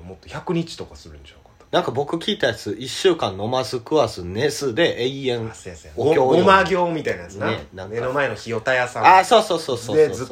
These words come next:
Speaker 1: と、この、お経を読み続けるみたいなね。
Speaker 2: なんか、あ、すごい。
Speaker 1: あるな、あれ。
Speaker 2: そんな。
Speaker 1: で、あれやろ？あの、その後、千日解放行っつって、山行ったり来たりを。
Speaker 2: うん。
Speaker 1: で、担当持っていくね、あの人ら。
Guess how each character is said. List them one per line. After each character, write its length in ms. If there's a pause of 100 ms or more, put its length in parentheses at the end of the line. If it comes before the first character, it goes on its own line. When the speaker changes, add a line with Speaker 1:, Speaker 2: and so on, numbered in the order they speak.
(120)
Speaker 1:
と、 400
こ 140
の、 300 (220)
お 100
経 140
を 20
読 180
み 80
続 240
け 120
る 60
み 100
た 60
い 40
な 80
ね。 60
Speaker 2:
な 100
ん 80
か、 100
あ、 160
す 280
ご 200
い。 80 (260)
Speaker 1:
あ 120
る 100
な、 240
あ 60
れ。 80
Speaker 2:
そ 60
ん 100
な。 40 (600)
Speaker 1:
で、 260
あ 80
れ 80
や 60
ろ？ 260
あ 120
の、 240
そ 120
の 80
後、 160
千 260
日 360
解 180
放 220
行 100
っ 40
つ 120
っ 40
て、 220 (400)
山 320
行 80
っ 40 (140)
た 80
り 80
来 120
た 120
り 140
を。 100 (220)
Speaker 2:
う 80
ん。 580 (220)
Speaker 1:
で、 260
担 320
当 180
持 140
っ 20
て 180
い 60
く 60
ね、 100
あ 60
の 80
人 180
ら。 80